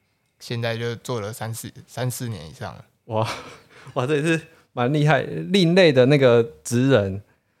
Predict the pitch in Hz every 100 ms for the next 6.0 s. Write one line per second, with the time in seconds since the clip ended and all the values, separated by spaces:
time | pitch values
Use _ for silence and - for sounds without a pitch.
0 | _ _ - 208 208 220 185 190 151 151
1 | 190 165 156 170 170 170 170 147 135 _
2 | _ _ _ _ 196 170 131 135 160 160
3 | 156 _ _ - 240 160 131 123 135 156
4 | 180 135 147 175 139 147 160 180 170 165
5 | 143 135 160 156 117 120 131 117 107